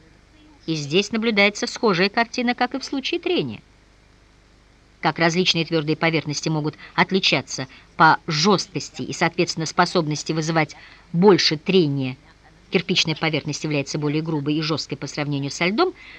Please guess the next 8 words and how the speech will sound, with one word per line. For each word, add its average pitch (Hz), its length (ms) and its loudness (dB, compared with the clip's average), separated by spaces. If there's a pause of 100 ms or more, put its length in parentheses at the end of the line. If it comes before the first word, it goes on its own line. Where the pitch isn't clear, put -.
(200)
так 415 220 2
и 302 180 2
различные 202 1000 4 (340)
жидкости 156 680 -2 (300)
могут 180 500 6
отличаться 185 640 -2
по - 140 -8
густоте. 311 580 -4